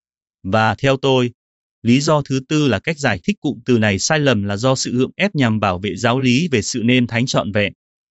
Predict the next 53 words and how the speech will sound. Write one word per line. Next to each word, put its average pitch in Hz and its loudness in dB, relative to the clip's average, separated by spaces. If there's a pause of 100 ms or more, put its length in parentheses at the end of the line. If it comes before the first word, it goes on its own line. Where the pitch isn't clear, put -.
(420)
Những 143 2
người 123 4
theo 139 0
quan 135 0
điểm 92 0
ấy 92 2
cho 131 0
rằng, 101 -2 (540)
khi 131 4
Phaolô 139 2
nói, 113 0 (680)
"Luật 110 2
pháp 185 0
của 101 -4
Thánh 110 -2
Linh 143 0
sự 127 -6
sống 123 0
đã 143 -4
nhờ 127 2
Đức 156 -2
Chúa 120 0
Cứu 127 2
Thế 127 2
Giêsu 151 0
buông 147 -2
tha 139 0
tôi 139 2
khỏi 98 0
luật 90 -4
pháp 175 -2
sự 120 -2
tội 95 0
và 95 -2
sự - -8
chết", 190 0 (640)
ông 151 0
đang 147 0
mô 139 2
tả 113 0
một 90 -6
kinh 156 0
nghiệm 139 0
nên 135 2
thánh 123 0
trọn 110 -2
vẹn 107 -2
mà 98 -2
tín 117 0
hữu 151 -4
cần 113 0
đạt 98 0
đến. 98 0